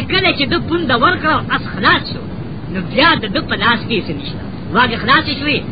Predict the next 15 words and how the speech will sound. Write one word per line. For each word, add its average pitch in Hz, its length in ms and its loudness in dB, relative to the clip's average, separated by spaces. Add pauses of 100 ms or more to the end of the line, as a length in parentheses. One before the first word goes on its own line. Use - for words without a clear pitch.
(160)
د 185 100 2
ده 359 100 6
په 226 140 2
اختیار 202 280 0
کې 175 120 0
بیا 156 140 0
هېڅ 170 180 -4 (100)
نشته۔ - 200 -8 (1200)
دغسې 381 540 4
که 254 80 2
چېرې 247 260 2
دی 311 140 6
نفس 269 300 2
مړ 247 280 4
ساتي 185 360 2